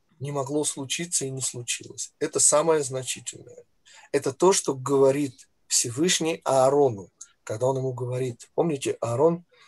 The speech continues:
говорит: «Ну, ну почему мы не участвуем в обновлении?» И он ему говорит, что твое, твое участие, ну, то есть имеется в виду коинов, значительно больше, потому что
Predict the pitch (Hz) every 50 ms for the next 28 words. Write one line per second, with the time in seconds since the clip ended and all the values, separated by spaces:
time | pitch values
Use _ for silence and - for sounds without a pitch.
0 | _ _ _ - - 123 123 135 143 143 151 131 - - 139 135 131 - 127 -
1 | 165 180 175 160 160 180 180 170 160 151 139 131 131 - - 160 170 170 - -
2 | 156 151 143 139 127 120 117 135 135 127 135 139 143 139 127 131 135 143 147 143
3 | 139 135 127 123 123 120 120 - _ _ _ _ _ _ _ _ _ _ _ _
4 | - _ _ _ _ _ - - 151 160 165 160 151 139 139 143 147 165 196 190
5 | - - 160 135 - - 127 139 151 147 143 147 165 185 202 202 202 - _ _
6 | - 120 135 143 143 139 123 - - - 117 - - - - - - - - -
7 | 117 156 151 - 139 127 - - 120 127 131 123 117 - 120 113 117 120 - -
8 | - 147 135 120 104 90 - - _ - _ _ _ _ _ _ _ _ _ _
9 | _ _ - 123 123 139 127 - - 180 - 170 160 160 151 135 131 147 156 151
10 | 143 123 - - - - - - _ _ _ _ _ _ _ _ _ _ _ _
11 | _ _ - - - - 139 160 175 - - - 143 -